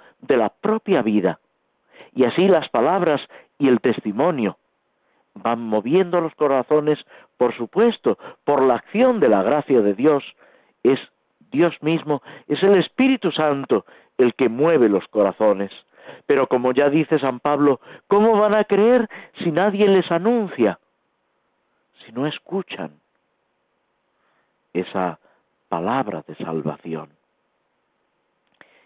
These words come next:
Y a nosotros, cada uno, según su forma de ser, su vocación, el lugar donde Dios le vaya poniendo, tiene que hacerlo, pero de una forma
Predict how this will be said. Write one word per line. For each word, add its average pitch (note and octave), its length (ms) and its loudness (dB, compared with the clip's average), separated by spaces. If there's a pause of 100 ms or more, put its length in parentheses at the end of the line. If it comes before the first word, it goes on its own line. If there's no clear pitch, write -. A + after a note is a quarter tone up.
(140)
Y G#2+ 140 -2
a F#2 60 -2
nosotros, A#2+ 640 -8 (360)
cada G#2+ 240 0
uno, F3 400 0 (240)
según A#2 300 -8
su - 140 -18
forma A#2 340 -4
de G2 120 -6
ser, G#2 300 0
su G2 100 -12
vocación, F#2+ 680 -4 (500)
el A2+ 120 2
lugar G#2 360 0
donde A2+ 320 -2
Dios D3+ 320 0
le A2 100 0
vaya C3 260 0
poniendo, B2+ 720 -4 (1040)
tiene A#3 280 2
que A3+ 120 -2
hacerlo, A#3+ 480 0 (320)
pero A#2+ 260 2
de E3+ 140 -4
una F#3 180 -6
forma C3+ 460 -4